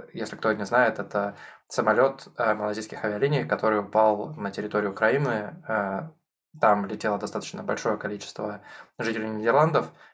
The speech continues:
и, как считается по официальной версии следствия, этот самолет сбила российская ракета. И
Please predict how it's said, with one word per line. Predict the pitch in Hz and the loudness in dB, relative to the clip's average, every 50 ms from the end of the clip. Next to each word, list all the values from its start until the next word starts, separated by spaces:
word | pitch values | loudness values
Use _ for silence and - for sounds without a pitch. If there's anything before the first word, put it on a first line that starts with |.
| _ _ - | _ _ -6
и, | 123 117 117 117 113 110 107 104 104 - - - - - _ _ _ _ | -4 -2 0 0 0 0 0 0 -2 -4 -8 -14 -20 -20 _ _ _ _
как | - 120 113 - | 2 4 4 2
считается | - - - - 117 117 113 113 - - 107 101 101 98 95 - | 0 -4 2 4 4 6 4 4 0 0 0 0 0 0 -6 -8
по | - 107 107 104 | -6 -6 -6 -6
официальной | 101 - 101 - 113 101 101 95 | -6 -2 0 2 2 2 0 -2
версии | 104 104 - - - | -4 -4 -4 -6 -8
следствия, | - - - 120 117 120 - 110 107 104 101 | -8 -2 0 0 0 0 0 0 2 2 2
этот | - - 117 110 - 107 - - - | 0 -2 -4 -4 -4 -6 -8 -10 -12
самолет | - - 113 107 104 110 110 - | -4 -4 -2 -2 0 -2 -4 -4
сбила | - - - 110 104 107 107 104 | -6 -4 -2 2 4 4 4 4
российская | 101 101 - - - - - | 4 0 -2 -6 -8 -6 -6
ракета. | - - - - - - - - _ _ _ | -4 -4 -6 -8 -10 -12 -14 -16 _ _ _
И | - 143 143 143 147 147 143 143 143 139 139 - - | -2 0 0 2 4 4 6 6 6 4 4 0 -10